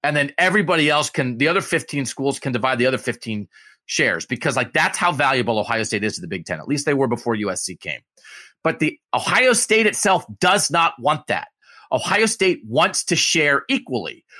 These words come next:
which then, Shahan, creates the scenario where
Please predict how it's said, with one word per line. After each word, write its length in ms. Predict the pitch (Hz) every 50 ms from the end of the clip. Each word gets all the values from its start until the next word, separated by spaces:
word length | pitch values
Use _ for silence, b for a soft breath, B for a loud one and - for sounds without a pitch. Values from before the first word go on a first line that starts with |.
| B B B
which 280 | - 147 175 - - -
then, 360 | 127 120 175 214 254 277 269
Shahan, 720 | - - - 180 147 - - - 247 233 196 160 151 143
creates 480 | - - - 151 147 190 214 208 - -
the 80 | -
scenario 500 | 165 - - 165 180 190 196 190 170 151
where 460 | 143 135 123 135 135 131 127 131 127